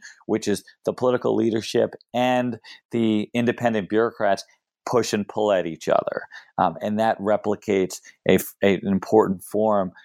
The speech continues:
of checking and balancing. And the third, uh,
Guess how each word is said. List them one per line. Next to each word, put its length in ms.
of 160
checking 440
and 140
balancing. 640
And 120
the 80
third, 600
uh, 160